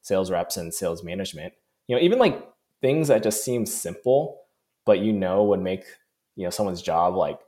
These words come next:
five times just better. Even, like, I'll give you another example. Like, we had, like, one of our sales or B D leaders talk about something that just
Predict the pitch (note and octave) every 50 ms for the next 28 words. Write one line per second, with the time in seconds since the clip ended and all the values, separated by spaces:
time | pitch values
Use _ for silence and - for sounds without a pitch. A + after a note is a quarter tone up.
0 | _ _ _ - - B2+ A#2+ C#3 C3+ - B2+ G#2 F#2 E2+ D#2+ - - - D#2+ D2
1 | - - - B2 C3 D3+ D3 - - - _ _ _ _ _ _ _ _ - G#2+
2 | G#2+ G#2+ G#2+ - - - _ _ _ _ _ - A#2 B2 C#3+ D3 D#3+ D3 B2+ A2+
3 | G#2 G#2 G2+ G#2+ A2+ A#2+ G#2 F2+ F2+ E2 D2+ F2+ E2 F2 E2+ - - F#2+ G#2 G#2
4 | G2 G2+ G#2 G2+ G2+ F#2+ F#2+ F#2 F#2 - F#2 F#2 F2+ - - - - G#2 G#2+ G#2+
5 | G2+ F#2 F2+ - G#2 F2+ F2+ E2+ F2 E2 E2 F2 F2 E2 F2 F2+ E2 E2+ E2 E2
6 | D#2+ E2 E2+ - - - _ _ _ _ _ _ _ - F#2 F2+ F2+ - E2+ F#2
7 | F2 E2 - - - F#2 F2+ G2+ F#2 F2+ F2 F2+ F2 - - -